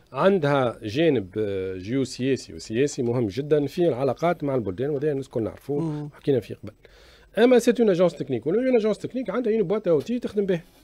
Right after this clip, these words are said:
Speaker 2: با.
Speaker 1: معناتها أنت كي تمشي طبيب وعندك نفس المرض باش يعطيك نفس الدواء،
Speaker 2: مم.
Speaker 1: مش، مش الطبيب يخرج يعطيك نا-، دواء آخر. وما يهموش، ما عندوش هو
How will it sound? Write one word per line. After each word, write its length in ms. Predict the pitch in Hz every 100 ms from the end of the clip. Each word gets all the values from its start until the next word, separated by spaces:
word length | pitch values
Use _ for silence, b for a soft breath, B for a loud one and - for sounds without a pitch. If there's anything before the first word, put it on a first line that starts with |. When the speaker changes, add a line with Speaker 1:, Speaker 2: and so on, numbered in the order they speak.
| - - _ _ _ -
Speaker 2:
با. 220 | 147 160 _
Speaker 1:
معناتها 220 | 214 233 262
أنت 120 | 202
كي 120 | 190
تمشي 420 | 208 220 - 165
طبيب 360 | 156 165 208 139
وعندك 420 | 143 170 139 -
نفس 300 | 135 151 -
المرض 300 | 156 220 160
باش 120 | 214
يعطيك 240 | 269 269 262
نفس 200 | 269 240
الدواء، 260 | 208 190
Speaker 2:
مم. 200 | 175 233
Speaker 1:
مش، 160 | 269 285
مش 140 | 269
الطبيب 240 | 214 202 196
يخرج 180 | 185
يعطيك 220 | 175 156 151
نا-، 300 | 139 139 131
دواء 220 | 117 120
آخر. 160 | - b b b b
وما 160 | 240 302
يهموش، 400 | 294 285 247 -
ما 80 | 226
عندوش 360 | 233 285 -
هو 440 | 247 247 240 226